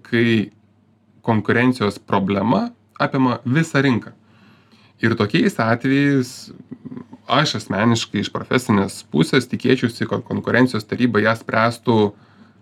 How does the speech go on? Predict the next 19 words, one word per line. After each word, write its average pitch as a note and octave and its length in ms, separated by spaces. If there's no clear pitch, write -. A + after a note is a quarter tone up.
švietimo A#2+ 680
pusės, B2+ 520
kad G#2+ 160
ir G2 100
privalomo A#2+ 560
švietimo, F#2+ 480
bet, G#2 640
e, G#2 440
ne A2+ 560
iš A2 100
karto A#2 320
tyrimų, A#2 580
e, G2 400
kurio, G2+ 300
kurio G#2+ 260
rezultate G2+ 500
būtų G2+ 240
bauda. F#2+ 300
Tai A2+ 160